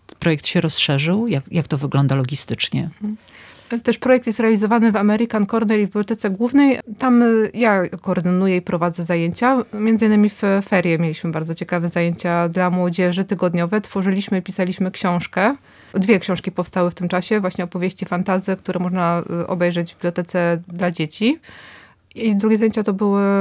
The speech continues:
Speaker 2: animacja poglatkowa i tutaj brały udział młodsze dzieci razem z opiekunami.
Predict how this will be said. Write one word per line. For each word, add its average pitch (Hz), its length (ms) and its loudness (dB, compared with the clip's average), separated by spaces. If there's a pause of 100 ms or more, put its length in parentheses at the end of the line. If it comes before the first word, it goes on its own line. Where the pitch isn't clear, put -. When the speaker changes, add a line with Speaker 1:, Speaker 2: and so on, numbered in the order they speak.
(200)
Speaker 2:
animacja 196 380 2
poglatkowa 220 540 0
i 214 60 2
tutaj 196 220 -2
brały 190 300 2
udział 185 300 2
młodsze 196 300 0
dzieci 185 260 -2
razem 180 360 0
z - 80 -6
opiekunami. 180 720 0